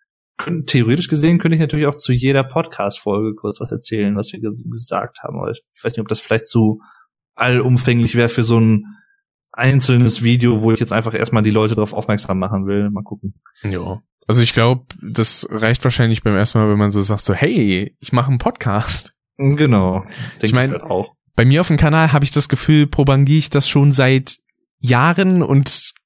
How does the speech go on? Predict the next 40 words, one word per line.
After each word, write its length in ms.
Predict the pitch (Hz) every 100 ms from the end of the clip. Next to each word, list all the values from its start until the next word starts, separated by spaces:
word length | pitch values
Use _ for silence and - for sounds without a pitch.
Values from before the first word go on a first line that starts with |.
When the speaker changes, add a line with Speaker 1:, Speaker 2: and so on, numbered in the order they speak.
| _ -
Speaker 2:
gefühlt 300 | - 147 139
nichts 400 | 170 185 - -
passiert. 600 | 151 - 139 196 - - -
<laughs> 500 | - - - - 127
Wenn 100 | 147
ich 80 |
dann 160 | - 139
so 80 | 131
Speaker 1:
Mhm. 40 |
Speaker 2:
sehe, 240 | 123 131 127
so 240 | 127 120 - -
achtzig 420 | - 98 - 127 -
Aufrufe 760 | 147 - 127 123 147 143 143
auf 140 | 131 -
dieses 320 | 127 123 -
Video, 460 | 151 143 135 139
wo 100 | 123
ich 140 | 127 -
halt 260 | 127 127 _ _ _ _
sehr 400 | 131 117 147 175
aktiv 420 | 143 - - 139
Werbung 260 | 139 151 156
gemacht 320 | 117 113 -
habe 200 | 131 127
und 180 | 123 123
dann 140 | 131
sehe 180 | 131 131
ich 100 | 139
irgendwie 580 | 120 135 135 139 135 131 _ _ _ _ _
zwölf 360 | - 151 175 -
Aufrufe 520 | 156 156 160 147 147
auf 100 | 139
dem 140 | 135
Podcast. 560 | 131 123 107 107 135 - - - - - -
Speaker 1:
Mhm. 320 | 117 117 120
Speaker 2:
Ich 140 | 123 147
mir 60 |
immer 120 | 143
so, 160 | 143 139 - - _
schade. 560 | - - 208 180 120